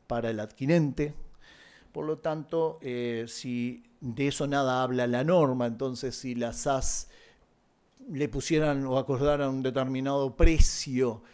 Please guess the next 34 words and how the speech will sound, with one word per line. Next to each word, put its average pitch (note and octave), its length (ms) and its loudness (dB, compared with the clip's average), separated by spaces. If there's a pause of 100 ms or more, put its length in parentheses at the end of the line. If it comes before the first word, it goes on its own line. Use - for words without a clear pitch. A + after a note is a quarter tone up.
(200)
este, B2 440 -10
que, B2+ 280 -6
mm, A#2+ 680 -10
resultara D3+ 440 2
en C#3 60 -4
un C3+ 80 -6
valor C3 220 -2
llave C3 260 -2
negativo, C#3 580 -2
que D#3 140 -12
creo, G3+ 300 -2
veo F#3 260 0
difícil D#3 500 -4
porque B2+ 180 -2
es B2 60 -10
una C3 120 -4
operación A#2+ 380 -6
cerrada A#2 720 -2
entre G#2 280 -12
el F#2+ 160 -16 (100)
titular, A#2 560 -6
una G#2 180 -12
unipersonal G#2+ 840 -10
y G#2 40 -12
el G2+ 180 -16
accionista, D#3+ 600 -6 (360)
y C#3 240 -10
surgiera D3 340 -6
un C#3 60 -4
valor C3 240 -2
llave C3 200 -4
negativo, B2 480 -4
podría A#2 300 -4
dar A2+ 240 -4